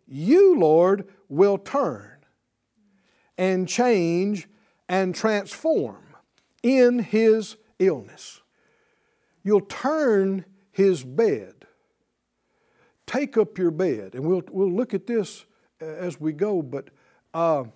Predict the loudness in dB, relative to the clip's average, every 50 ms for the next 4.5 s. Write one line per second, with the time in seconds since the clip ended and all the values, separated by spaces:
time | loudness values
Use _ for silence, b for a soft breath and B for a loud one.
0 | _ _ _ _ _ _ _ _ _ b b b b b b b b b b b
1 | b b b b b b b _ _ _ _ _ -4 -4 0 -2 -4 -4 -4 -12
2 | -14 -8 -6 -4 -2 -2 0 0 0 0 0 -2 B B B B _ -2 -2 0
3 | 0 0 0 0 -2 0 0 0 2 4 4 4 4 2 -2 -4 -8 -14 -12 -8
4 | -6 -6 -6 -6 -10 -16 -20 -20 -20